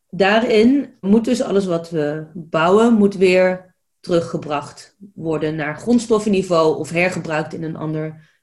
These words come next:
gebouw. En daar zit heel ongelooflijk veel informatie in zo'n gebouw. Dus wie onthoudt dat nou? De architect, die is al lang iets anders aan het doen. En, en de bouwer ook. Dus het is belangrijk dat we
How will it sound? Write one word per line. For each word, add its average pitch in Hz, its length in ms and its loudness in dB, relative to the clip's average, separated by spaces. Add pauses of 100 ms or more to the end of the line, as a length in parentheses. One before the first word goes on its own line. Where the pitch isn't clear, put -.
gebouw. 147 600 -6 (500)
En 196 380 -2
daar 214 180 2
zit 254 160 0
heel 254 240 2
ongelooflijk 240 480 0
veel - 160 -6
informatie 208 520 -2
in 165 80 -6
zo'n 156 180 -4
gebouw. 147 540 -8 (360)
Dus 190 280 -4
wie 220 360 0
onthoudt 214 380 2
dat 180 120 -6
nou? 165 160 -6
De 175 100 -4
architect, 247 380 -2
die 190 100 -4
is 160 60 -4
al 170 60 0
lang 175 140 0
iets 196 100 0
anders 208 220 0
aan 151 80 -4
het 151 120 -6
doen. 151 320 -8 (580)
En, 185 200 -2
en 175 200 -2
de 165 120 -2
bouwer 175 400 2
ook. 147 400 -2 (960)
Dus 175 200 -2
het 180 80 -6
is 202 120 -4
belangrijk 190 480 2
dat 175 180 0
we 185 340 0